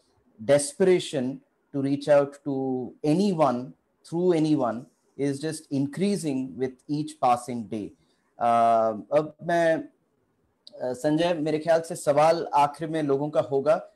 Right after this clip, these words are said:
जब सवाल होगा तो हम एक साथ सबका, सबका सवाल इकट्ठा करके फिर हम चर्चा आगे बढ़ाएंगे।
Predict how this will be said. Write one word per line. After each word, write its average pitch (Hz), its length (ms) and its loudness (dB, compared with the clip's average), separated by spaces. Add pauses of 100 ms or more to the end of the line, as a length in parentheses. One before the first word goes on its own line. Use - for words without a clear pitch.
(240)
जब 143 160 -2
सवाल 151 380 2
होगा 165 340 2
तो 160 120 -2
हम 147 220 -4
एक 151 200 -2
साथ 165 160 0
सबका, 147 520 0
सबका 143 280 -8
सवाल 143 300 0
इकट्ठा 139 340 -4
करके 147 280 -4
फिर 139 300 -6 (300)
हम 139 100 -2
चर्चा 131 680 0
आगे 123 200 0
बढ़ाएंगे। 131 500 0